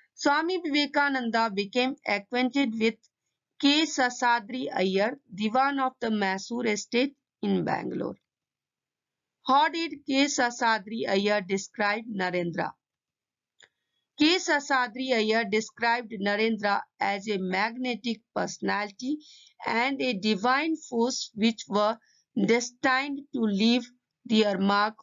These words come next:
on the history of his country. With whom Vivekananda was introduced by K. Sasadri Iyer? K. Sasadri Iyer introduced Vivekananda to the Maharaja,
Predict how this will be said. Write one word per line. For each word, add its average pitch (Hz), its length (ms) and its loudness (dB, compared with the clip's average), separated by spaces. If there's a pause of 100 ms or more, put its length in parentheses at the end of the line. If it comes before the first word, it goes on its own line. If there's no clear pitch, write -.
on 190 300 -2
the 175 100 0
history 220 680 -2 (100)
of 180 280 0
his 202 220 -4
country. 170 520 -4 (1300)
With 320 240 6 (100)
whom 330 320 6
Vivekananda 254 1000 2
was 202 320 0
introduced 220 920 0
by 190 360 0
K. 226 260 2
Sasadri 208 920 -4
Iyer? - 380 0 (1400)
K. 320 200 4
Sasadri 254 800 0
Iyer 214 400 2
introduced 214 800 0
Vivekananda 214 960 0 (440)
to 262 140 6
the 240 180 2
Maharaja, 233 880 2